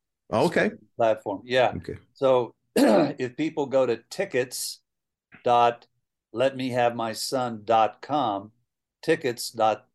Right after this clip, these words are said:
Speaker 2: let me have my son dot com, they will be able to purchase a ticket to view the film.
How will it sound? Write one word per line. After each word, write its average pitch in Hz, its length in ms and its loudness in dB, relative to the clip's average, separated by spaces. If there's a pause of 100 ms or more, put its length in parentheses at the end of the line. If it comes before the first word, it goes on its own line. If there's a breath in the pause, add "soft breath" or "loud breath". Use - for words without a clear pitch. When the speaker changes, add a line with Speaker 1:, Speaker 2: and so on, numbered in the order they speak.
Speaker 2:
let 113 220 -4
me 113 140 -8
have 113 180 -4
my 107 180 -6
son 107 320 -8
dot 101 320 -4
com, 120 440 -4 (720)
they 120 100 0
will 117 140 -2
be 120 180 -2
able 120 220 0
to 117 240 -6
purchase 127 500 -2
a 107 60 -8
ticket 120 480 -4
to 110 100 -6
view 110 240 -2
the 104 140 -8
film. 107 480 -4